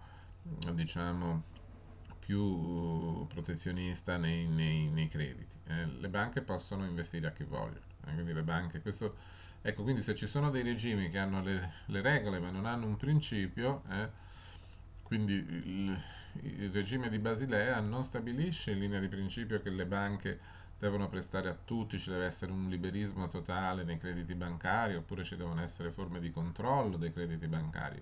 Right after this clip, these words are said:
Ogni banca fa come, come quello che cavolo gli pare, eh. Se una banca è molto prudente e non presta soldi a nessuno, non è che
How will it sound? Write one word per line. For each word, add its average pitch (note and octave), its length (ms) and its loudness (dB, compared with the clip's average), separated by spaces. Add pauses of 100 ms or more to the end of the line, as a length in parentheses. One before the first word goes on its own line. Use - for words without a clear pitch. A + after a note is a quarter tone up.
(120)
Ogni D#3+ 220 2
banca G3 240 0
fa A#2 100 0
come, G2 240 -4 (320)
come G#2+ 160 -4 (300)
quello G2+ 180 -2
che F2+ 140 -6
cavolo G#2+ 280 4
gli F2 140 0
pare, E2+ 360 2 (120)
eh. - 340 -2 (800)
Se G#2 140 2
una F#2+ 140 4
banca A#2+ 260 4
è - 20 4
molto G#2 260 2
prudente G2 520 4
e - 20 2
non E2 140 2
presta G2+ 280 2
soldi G2+ 280 4
a G2+ 40 4
nessuno, A#2 720 2
non F2+ 180 0
è A2 100 0
che F2 420 0